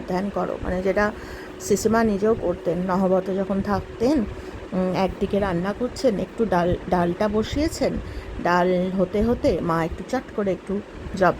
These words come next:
ধ্যান করে নিলেন। এরকম, মানে জীবনটাকে এরকম, মানে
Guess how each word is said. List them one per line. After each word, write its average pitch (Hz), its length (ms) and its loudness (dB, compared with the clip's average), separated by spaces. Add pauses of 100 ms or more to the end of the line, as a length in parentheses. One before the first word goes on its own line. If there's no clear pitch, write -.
ধ্যান 175 260 2
করে 165 220 0
নিলেন। 147 320 0 (100)
এরকম, 254 540 4
মানে 202 300 0 (720)
জীবনটাকে 285 680 4
এরকম, 320 280 -2 (240)
মানে 392 200 -2